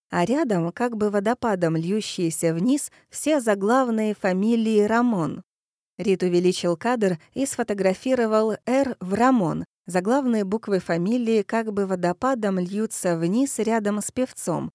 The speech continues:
"Р" темно-коричневая, немного наклонена вправо. Жирные линии без засечек, суровая на вид. Даже в расположенных не по порядку фотографиях букв в его телефоне,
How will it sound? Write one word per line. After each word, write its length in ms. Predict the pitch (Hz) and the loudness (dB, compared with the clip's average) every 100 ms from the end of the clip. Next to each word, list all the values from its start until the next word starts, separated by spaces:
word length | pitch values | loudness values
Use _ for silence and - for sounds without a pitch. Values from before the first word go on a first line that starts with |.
| _ _ _ | _ _ _
"Р" 320 | 202 208 175 | 2 4 2
темно-коричневая, 1200 | - 190 185 180 - 214 208 170 - 160 156 147 - - | -2 0 2 0 0 -2 -2 -4 -4 -2 -2 -4 -6 -4
немного 460 | 180 208 302 240 | 0 2 2 2
наклонена 640 | 214 202 202 196 202 233 277 | 0 0 0 0 0 -2 -2
вправо. 560 | - 254 180 160 147 - _ _ 175 | -4 -2 0 0 -4 -8 _ _ -4
Жирные 500 | 180 196 175 175 170 | 2 2 2 2 2
линии 500 | 202 254 226 196 185 | 0 0 0 -2 -2
без 220 | 196 196 | -2 -2
засечек, 720 | 190 240 - 175 156 - - _ _ | -4 -4 -4 -4 -4 -8 -10 _ _
суровая 680 | - 269 302 240 165 165 170 | -4 0 4 4 4 2 0
на 180 | 185 226 | 0 -2
вид. 280 | 156 - - _ _ - | -2 -8 -14 _ _ -4
Даже 320 | 185 185 180 | -2 2 2
в 40 | |
расположенных 760 | 180 - 185 190 185 175 170 - | 0 -2 -2 0 0 0 -2 -4
не 120 | 180 | -6
по 120 | 180 | -4
порядку 440 | 170 175 185 - 160 | -4 -2 -2 -4 -8
фотографиях 800 | 170 165 165 185 214 - 170 170 | -6 -6 -2 -2 -2 -2 -2 -2
букв 340 | 185 185 - | -4 -4 -8
в 60 | 180 | -6
его 300 | 170 175 185 | -2 2 0
телефоне, 640 | 180 170 160 262 262 196 | 0 -2 -2 0 0 -2